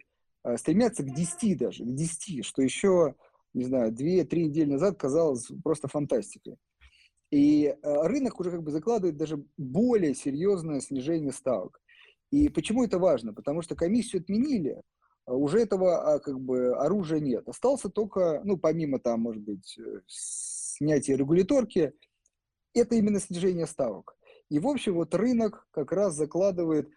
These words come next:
даже, может быть, более, чем щас вот до этого ожидали, два-три процента в следующую пятницу заседания снижения, может быть, даже больше. То есть, в общем, рынок сейчас, э, валюты, наверное,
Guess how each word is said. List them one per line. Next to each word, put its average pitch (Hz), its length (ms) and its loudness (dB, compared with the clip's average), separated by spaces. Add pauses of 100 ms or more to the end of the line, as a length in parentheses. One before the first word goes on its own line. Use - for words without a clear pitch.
(160)
даже, 147 260 0
может 151 220 -4
быть, 131 200 -2
более, 170 340 2
чем 127 220 -2
щас 127 240 -4
вот 120 120 -6
до 131 100 0
этого 120 300 0
ожидали, 117 440 0
два-три 139 380 0
процента 170 580 0 (220)
в - 80 -20
следующую 131 360 -4
пятницу 113 380 -2
заседания 113 640 -4
снижения, 123 440 -4
может 180 380 0
быть, 147 180 0
даже 143 260 2
больше. 123 420 -6
То 165 60 2
есть, 160 180 0 (500)
в 170 100 0
общем, 208 400 0
рынок 208 360 2
сейчас, 156 500 -2 (140)
э, - 40 -6
валюты, 143 1200 2
наверное, 120 600 4